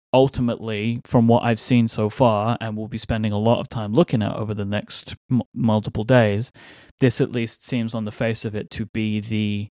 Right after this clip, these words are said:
the, the truest to what podcasting can be in this new age,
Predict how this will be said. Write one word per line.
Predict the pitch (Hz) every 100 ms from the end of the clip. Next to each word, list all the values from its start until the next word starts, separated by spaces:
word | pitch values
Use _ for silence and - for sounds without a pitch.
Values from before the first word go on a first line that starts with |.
| _ _ _ _ _ _ _ _ _ _ _ _ _ - -
the, | - - - - 131 120 -
the | 123
truest | - 151 131 117 -
to | 113
what | 101
podcasting | - 110 113 107 - 107
can | - 107
be | 104 104
in | 104
this | 104 -
new | 104 101
age, | 107 98 -